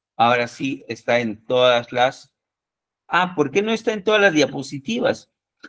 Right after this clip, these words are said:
Solamente me parece en la primera, <laughs> nada más. Miren, las segundas no.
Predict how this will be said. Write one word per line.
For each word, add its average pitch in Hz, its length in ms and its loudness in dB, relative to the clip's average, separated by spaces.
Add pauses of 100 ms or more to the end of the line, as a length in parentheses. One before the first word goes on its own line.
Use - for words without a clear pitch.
Solamente 185 520 2
me 170 100 0
parece 156 360 2
en 165 60 -4
la 151 140 4
primera, 131 460 -4
<laughs> - 20 -10
nada 151 240 2
más. 156 380 -4 (180)
Miren, 139 380 2 (600)
las 117 140 0
segundas 151 400 2
no. 139 340 -4